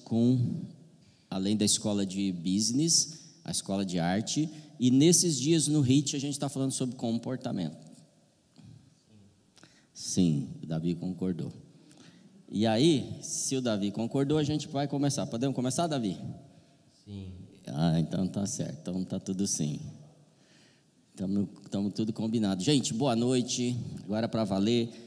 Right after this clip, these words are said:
Speaker 1: nós vamos, é, começar a falar sobre, é, é o nosso terceiro encontro só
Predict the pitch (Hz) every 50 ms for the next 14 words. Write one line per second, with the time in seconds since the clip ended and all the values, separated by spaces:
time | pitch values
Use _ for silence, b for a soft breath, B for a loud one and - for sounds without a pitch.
0 | B B B - 98 101 104 101 92 - 104 113 113 110 113 107 98 85 - -
1 | - - - - - - - - - - - - - _ _ - - 92 92 92
2 | 90 90 87 87 87 87 85 87 85 85 85 82 82 - - 98 95 95 98 92
3 | - - 104 101 - 107 104 101 98 98 98 - - - - - 107 101 98 92
4 | 98 98 95 90 85 B B B B B B B B - 95 104 - - 113 113
5 | 123 131 127 - 127 135 127 117 - - - 156 165 170 170 165 160 165 123 117
6 | 120 131 127 127 131 131 127 - - 131 143 147 156 151 151